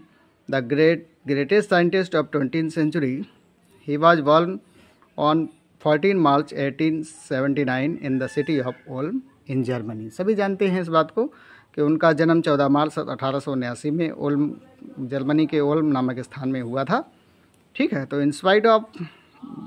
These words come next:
being failed at school, Einstein excelled, uh, in his professional life। His, uh, he married his college mate Mileva in nineteen hundred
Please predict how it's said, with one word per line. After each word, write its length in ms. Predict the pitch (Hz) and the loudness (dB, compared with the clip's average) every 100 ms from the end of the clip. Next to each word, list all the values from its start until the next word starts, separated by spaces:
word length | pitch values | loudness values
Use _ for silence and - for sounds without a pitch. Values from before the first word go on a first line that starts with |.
| 131 | 0
being 300 | 170 214 214 | 4 4 4
failed 300 | 190 175 196 190 - - | 6 6 6 2 -10 -4
at 340 | 156 156 156 - | -2 0 0 -2
school, 300 | 175 180 131 | -2 -2 0
Einstein 560 | 151 151 - 165 160 | 0 0 0 0 0
excelled, 520 | 147 - 143 139 170 247 _ _ _ _ _ _ _ _ _ _ - | -2 -4 -2 0 -2 -4 _ _ _ _ _ _ _ _ _ _ -4
uh, 320 | 139 131 131 | -2 -2 -2
in 140 | 160 | 2
his 400 | 175 175 190 - - | 4 4 2 -2 -6
professional 600 | 143 131 160 160 185 175 | -4 0 0 0 0 2
life। 280 | 127 135 156 - - - - - 170 | 2 2 0 -4 -16 -20 -20 -6 -2
His, 140 | 202 | -2
uh, 640 | - 175 139 131 127 123 135 | -4 -4 -2 -2 -2 -4 -2
he 100 | 175 | 0
married 500 | 143 139 160 180 - - | 2 4 2 0 -2 -10
his 160 | 151 165 - _ _ _ _ _ _ 165 | -8 -8 -10 _ _ _ _ _ _ 4
college 340 | 170 190 190 - _ _ 165 | 6 6 2 -4 _ _ 2
mate 300 | 147 143 143 | 4 4 2
Mileva 520 | 139 139 139 151 - | 2 2 2 2 0
in 240 | 139 131 131 - | -4 -6 -6 -8
nineteen 580 | 139 131 120 147 151 190 - _ _ _ _ _ _ _ _ _ _ _ _ _ _ _ _ - | -6 -4 -2 -2 -2 -4 -10 _ _ _ _ _ _ _ _ _ _ _ _ _ _ _ _ -10
hundred 280 | 139 135 127 | -4 -2 -4